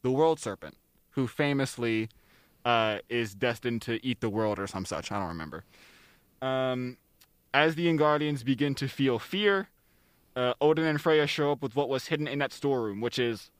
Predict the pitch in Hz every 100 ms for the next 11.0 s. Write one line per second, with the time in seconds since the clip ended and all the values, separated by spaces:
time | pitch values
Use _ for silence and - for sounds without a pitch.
0 | - 151 247 - 220 202 208 - 156 117
1 | 175 240 208 220 226 180 - 220 - 123
2 | 131 101 107 - - _ _ _ _ -
3 | 139 139 120 - 151 156 160 147 147 147
4 | - 127 120 113 85 110 - _ _ _
5 | _ _ _ _ - 147 175 220 247 240
6 | 254 _ _ _ _ _ _ - 214 247
7 | 214 151 123 - 143 127 135 151 - -
8 | - - _ _ _ - - - - 185
9 | 196 196 214 208 196 165 165 160 - 147
10 | 151 135 143 - 156 156 175 156 147